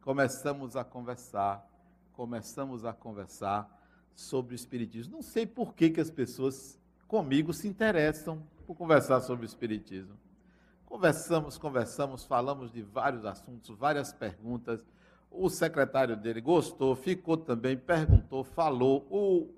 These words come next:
o secretário do chefe de gabinete entrou e ficou, o garçom que veio servir. Por sinal, eu perguntei: "Só tem esse suco?"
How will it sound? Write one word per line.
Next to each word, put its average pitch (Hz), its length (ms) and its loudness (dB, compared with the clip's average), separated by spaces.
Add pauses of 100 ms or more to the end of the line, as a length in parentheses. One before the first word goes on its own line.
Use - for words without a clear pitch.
(140)
o 123 800 -8 (600)
secretário 156 760 6
do 139 100 -2
chefe 131 280 2
de 127 40 -4
gabinete 123 500 2
entrou 160 500 4
e 160 60 6
ficou, 180 440 2
o 196 40 2
garçom 196 880 2
que 156 120 -12
veio 143 200 -2
servir. 143 540 -4 (460)
Por 185 120 0
sinal, 196 220 4
eu 208 60 4
perguntei: 180 460 0
"Só 214 240 -4
tem 214 280 -6
esse 226 200 -10
suco?" 127 600 -12